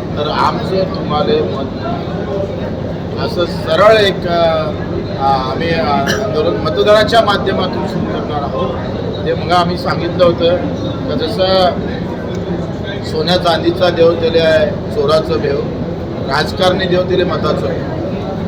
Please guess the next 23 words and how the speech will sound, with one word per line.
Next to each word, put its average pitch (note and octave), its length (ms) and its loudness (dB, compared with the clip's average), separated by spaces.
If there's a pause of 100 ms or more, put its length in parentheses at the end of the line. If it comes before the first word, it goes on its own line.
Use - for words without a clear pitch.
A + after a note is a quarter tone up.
आणि C#3+ 120 -4
मग - 80 -2
त्या F3 460 2
धर्तीवर F#3+ 360 4
हे F#3 100 4
पहिलं E3+ 320 2
आंदोलन E3+ 320 2
आम्ही E3 180 -2
वर्धेतून D#3 540 2
सुरू D3 160 -2
करणार D#3 400 -2
आहोत. E3 220 0 (760)
आमचे - 300 -2 (640)
अजयजी E3+ 460 4
त्याचं D#3 560 4
पूर्ण C#3+ 360 -2
नेतृत्व - 420 -2
करेल F3+ 260 2 (680)
आणि F#3+ 140 -4
धीरे F#3+ 340 2
धीरे A3+ 280 4
शिक्षण G3+ 340 -2
क्षेत्रामधलं F3+ 760 -2